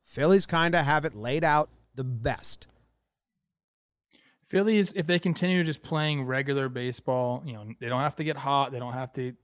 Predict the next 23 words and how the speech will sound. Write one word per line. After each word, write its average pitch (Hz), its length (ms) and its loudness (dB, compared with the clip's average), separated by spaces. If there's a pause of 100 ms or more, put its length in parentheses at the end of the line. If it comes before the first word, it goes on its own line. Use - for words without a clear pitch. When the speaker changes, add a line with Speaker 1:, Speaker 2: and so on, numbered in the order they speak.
(120)
Speaker 2:
and 139 100 -6
if 117 120 -8
they 117 120 -8
don't 131 320 -4
get 127 180 -12
cold, 143 480 6
yeah, 165 180 4
I 117 60 -2
think 143 160 -6
they're 131 100 -4
gonna 127 180 -4
be 135 140 0
there. 143 140 2
The 127 100 -2
Braves, 156 500 4
on 139 100 -2
the 135 80 0
other 127 160 2
hand, 117 140 -6
have 143 420 0
to 135 120 -6
get 127 140 -4
hot. 113 280 -6